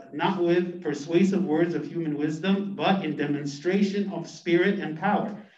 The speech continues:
If we have the Spirit of God, that Spirit will work and, and to convert. That Spirit will work to bless. That Spirit will work to convince.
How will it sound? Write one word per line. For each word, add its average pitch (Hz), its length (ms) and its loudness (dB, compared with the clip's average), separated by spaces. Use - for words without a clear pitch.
If - 200 -4
we 226 140 2
have 220 280 4
the - 60 -4
Spirit 190 400 0
of - 160 -4
God, 196 400 2
that 196 240 0
Spirit - 580 0
will 151 280 0
work 220 360 4
and, 143 340 -6
and 143 260 -6
to - 120 -10
convert. 151 680 2
That 180 180 -2
Spirit 202 340 2
will 160 200 2
work 196 320 4
to - 100 -6
bless. 139 400 0
That 175 200 -4
Spirit 214 380 2
will 160 160 -2
work - 400 0
to - 100 -18
convince. - 680 -4